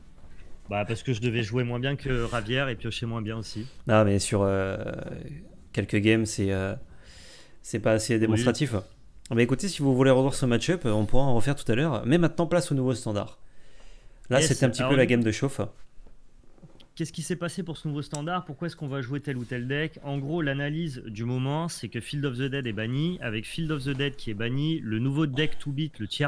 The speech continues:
Speaker 1: un du format, c'est Oko deck, donc la version Simic ou la version Bant de, de Menguchi. Euh, à savoir que maintenant que Oko est le meilleur deck,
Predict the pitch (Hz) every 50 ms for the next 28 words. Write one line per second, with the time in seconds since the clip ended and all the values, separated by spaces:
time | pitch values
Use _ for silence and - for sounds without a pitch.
0 | - - 156 156 151 143 120 - - 127 113 117 120 123 131 131 - - - -
1 | - - - - - 104 95 - - 117 107 - 123 123 139 165 185 185 - -
2 | 113 107 104 101 - 104 101 98 104 101 - - 110 104 - - - 117 113 123
3 | 131 131 - 135 135 123 110 107 104 - - - 110 107 113 123 123 113 - 95
4 | 87 98 95 92 90 90 92 95 92 - 104 98 98 101 101 104 107 - - -
5 | 190 202 160 - - - - - - - - - - - 101 101 101 104 104 -
6 | 123 123 - - 135 123 120 156 165 160 - - 143 131 139 160 156 - - 165
7 | 170 165 156 - - - _ - 113 117 - 135 120 - - 139 123 110 104 101
8 | 101 107 123 143 175 190